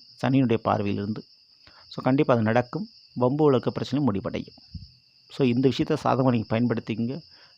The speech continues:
மேலும் தேவையில்லாத காதல் சமாச்சாரம்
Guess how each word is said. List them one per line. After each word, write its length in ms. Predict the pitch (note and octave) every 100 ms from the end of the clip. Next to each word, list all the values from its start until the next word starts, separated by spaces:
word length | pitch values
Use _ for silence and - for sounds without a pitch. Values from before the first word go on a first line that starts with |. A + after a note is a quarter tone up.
| _
மேலும் 420 | B2 D3+ D3 D#3 - - _ _ _ -
தேவையில்லாத 840 | F3 G3 F#3 C#3 B2 A#2+ A#2+ D3+ -
காதல் 420 | A#2+ B2 C#3 -
சமாச்சாரம் 720 | G2+ A2 A#2 - A2 A2 -